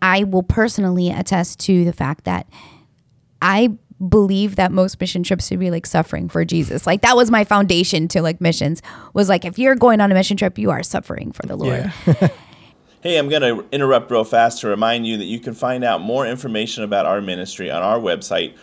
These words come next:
Speaker 3: one love united dot org. There you can come help support us, prayerfully consider to, to donate,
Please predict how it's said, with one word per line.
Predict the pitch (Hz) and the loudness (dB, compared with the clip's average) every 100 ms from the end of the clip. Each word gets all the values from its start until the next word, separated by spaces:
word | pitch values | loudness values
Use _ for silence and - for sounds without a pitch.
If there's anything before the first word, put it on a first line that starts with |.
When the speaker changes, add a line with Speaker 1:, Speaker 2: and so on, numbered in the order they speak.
| _ | _
Speaker 3:
one | - 104 117 | -4 -2 0
love | 107 104 104 | 0 0 0
united | 95 87 85 82 92 | -6 -4 -4 -6 -4
dot | 87 87 | -2 -2
org. | - 71 73 - - _ | -4 -6 -6 -8 -18 _
There | 104 117 | -2 0
you | 113 107 | 0 -4
can | 104 98 95 | -6 -10 -6
come | 117 107 104 | -2 -2 -2
help | 107 107 104 | 0 -2 0
support | 95 - - 110 107 | -8 -6 -4 0 2
us, | 107 113 - - | 2 0 -12 -6
prayerfully | 113 110 113 110 107 | -2 -2 -4 -6 -6
consider | 104 101 95 104 104 101 | -6 -10 -6 -6 -4 -6
to, | - 92 80 67 | -6 -6 -6 -8
to | - 85 | -8 -8
donate, | 92 104 110 107 104 101 | -4 -4 -2 -2 -2 -2